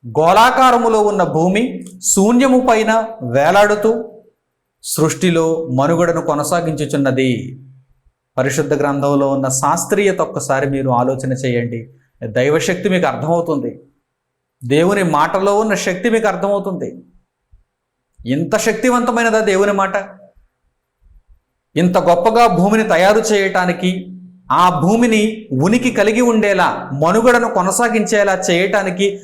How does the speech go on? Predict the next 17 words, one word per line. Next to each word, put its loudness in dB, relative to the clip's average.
ఎంత 0
శక్తివంతమైనదా 0
దేవుని 2
మాట? 0
అవును, 0
చాలా 0
శక్తివంతమైనది. -2
దేవుని 0
మాట 0
అనాలోచితంగా 0
ఎవరు 0
తీసుకోకూడదు. 0
దేవుని 2
మాట -2
చాలా 0
ఉన్నతమైనది, -2
శక్తివంతమైనది. -2